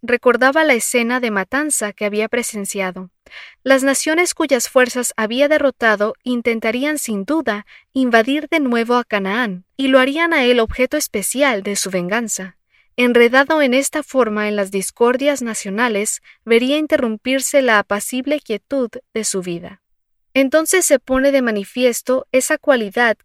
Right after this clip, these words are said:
que hace de nuestro Dios un verdadero Padre Celestial. Primero, le había dado la victoria a Abram al enfrentar a un ejército mejor entrenado para la guerra.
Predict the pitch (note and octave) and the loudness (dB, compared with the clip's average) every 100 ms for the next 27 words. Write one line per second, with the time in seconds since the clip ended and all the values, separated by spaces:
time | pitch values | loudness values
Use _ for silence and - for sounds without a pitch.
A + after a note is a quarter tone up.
0 | _ C4 C4 D4 - E4 D#4+ C#4 B3 - | _ 6 6 6 2 0 0 0 -2 0
1 | A3+ A#3 C4 A3 - - B3 C4 C#4+ C4+ | 0 2 2 2 -2 -4 -4 4 4 4
2 | A#3 A3+ C#4 D4+ - B3+ C4 C4+ - A3 | 2 4 4 4 2 2 4 2 0 -4
3 | G3+ F#3+ - F3+ F#3 F3+ _ _ _ _ | -4 -6 -6 -6 -8 -18 _ _ _ _
4 | - A#3+ C4+ C4+ G#3+ A#3 _ _ - C4 | -2 0 2 2 0 -6 _ _ 2 4
5 | C4 C#4 D#4+ C#4 C4+ C4+ A#3+ G#3+ _ A3+ | 4 2 2 2 4 4 2 -4 _ -2
6 | A3+ B3 B3+ A#3 G#3 F#3+ G#3+ A3 G#3+ - | 0 -2 -4 -2 0 2 0 0 -2 -4
7 | B3+ C4 B3 A#3+ A#3 A3+ C4 D4 - B3 | 0 0 0 -2 -4 0 0 0 -2 -4
8 | C4+ C4+ A#3 G#3+ - G#3+ A#3+ A#3 G#3 - | -2 -4 -6 -6 -8 -6 -6 -4 -4 0
9 | C4 D#4 C#4+ A#3+ G3+ G3 A3 G#3+ F#3+ F#3 | 0 0 -2 2 4 2 0 -2 -2 -2
10 | A3+ C#4+ G#3 | -2 -2 -6